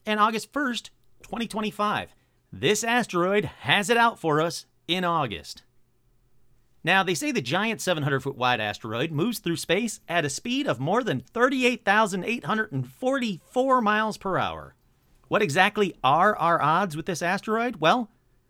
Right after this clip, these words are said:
there's a one in thirty million chance of the asteroid slamming into Earth. So, not the best odds that we're gonna get killed by this asteroid, but still,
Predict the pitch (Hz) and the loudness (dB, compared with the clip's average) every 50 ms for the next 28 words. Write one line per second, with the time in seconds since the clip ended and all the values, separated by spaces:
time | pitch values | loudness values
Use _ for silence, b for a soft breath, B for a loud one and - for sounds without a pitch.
0 | _ _ _ 156 202 170 220 202 165 131 107 110 135 151 185 226 254 269 - - | _ _ _ 2 2 4 2 2 0 0 -2 0 2 2 4 4 2 0 -2 -4
1 | _ 151 139 131 - - - 165 202 233 277 269 262 240 247 254 262 254 247 - | _ -4 -4 -4 -4 0 2 4 4 4 2 0 2 2 2 2 2 0 -2 -2
2 | - - 180 131 127 143 - 139 113 143 131 - 147 175 202 - - 202 190 185 | -2 0 0 0 0 -2 -4 -8 -10 -10 -10 -8 -6 -6 -6 -4 -2 0 0 0
3 | 147 131 - - 147 170 202 220 226 208 202 202 185 175 - 139 101 78 - - | -2 -4 -8 -4 -2 0 0 0 0 0 0 0 -2 -2 -2 -4 -6 -6 -10 -16
4 | - _ _ _ _ _ _ - - 185 185 185 180 165 - _ _ _ _ _ | -20 _ _ _ _ _ _ -2 2 2 2 2 0 -2 -8 _ _ _ _ _
5 | _ - - _ _ _ _ _ _ _ _ _ _ _ _ _ _ _ _ - | _ -20 -20 _ _ _ _ _ _ _ _ _ _ _ _ _ _ _ _ -4
6 | 254 247 - 156 - - - 170 220 - - - 156 131 127 120 123 117 107 131 | -4 -2 -2 -6 -6 -4 -4 -2 -2 -2 -2 0 0 2 2 0 -2 -4 -6 -8
7 | 135 127 107 127 120 117 104 123 127 - _ - - 143 135 123 127 113 127 120 | -8 -6 -6 -6 -6 -4 -6 -8 -10 -12 _ -6 -4 -2 -2 -2 -2 0 -2 -2
8 | 113 117 107 - 117 110 110 107 - 127 113 117 117 143 185 165 - - 311 - | -2 -2 -4 -4 -4 -4 -4 -4 -6 -6 -4 -2 -2 -2 -2 -4 -6 -10 -8 -8
9 | - - 370 359 294 165 92 - | -6 -4 -2 -2 -2 -2 -4 -8